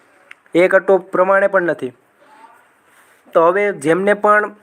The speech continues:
મહિલા કેટેગરીમાં જગ્યા હું તમને કહું તો ટોટલ જગ્યા કેટલી છે? બિન હથિયારીમાં ચાર હજાર ચારસો બાવીસ પુરુષ ઉમેદવાર, મહિલા ઉમેદવાર બે હજાર એકસો અઠ્ઠોતેર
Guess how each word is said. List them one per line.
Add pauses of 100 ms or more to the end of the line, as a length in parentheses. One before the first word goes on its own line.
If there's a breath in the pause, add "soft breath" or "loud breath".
(160)
મહિલા
કેટેગરીમાં
જગ્યા
હું
તમને
કહું (640 soft breath)
તો
ટોટલ
જગ્યા
કેટલી
છે? (640 soft breath)
બિન
હથિયારીમાં
ચાર
હજાર
ચારસો
બાવીસ
પુરુષ
ઉમેદવાર, (440)
મહિલા
ઉમેદવાર
બે
હજાર
એકસો
અઠ્ઠોતેર